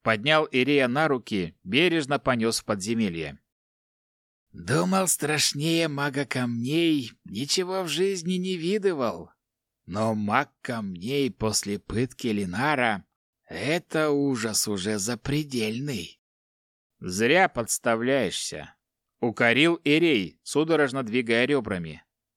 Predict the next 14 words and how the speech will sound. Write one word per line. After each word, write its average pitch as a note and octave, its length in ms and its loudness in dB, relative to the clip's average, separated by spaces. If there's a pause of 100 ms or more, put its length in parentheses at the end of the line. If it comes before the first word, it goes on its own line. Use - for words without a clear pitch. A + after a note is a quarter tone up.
(240)
Обломки B2 680 2
прорывали B2+ 600 2
кожу C3+ 380 2
насквозь, C#3 720 -2 (280)
иные C#3+ 400 2
царапали C#3 520 2
лёгкие. A2 720 -2 (100)
Хотелось E3+ 500 0
лечь E3 340 0
так, F3+ 260 0
чтобы C#3+ 280 -2
никто D#3 260 -2
не D#3 140 -4
трогал, G#2 580 0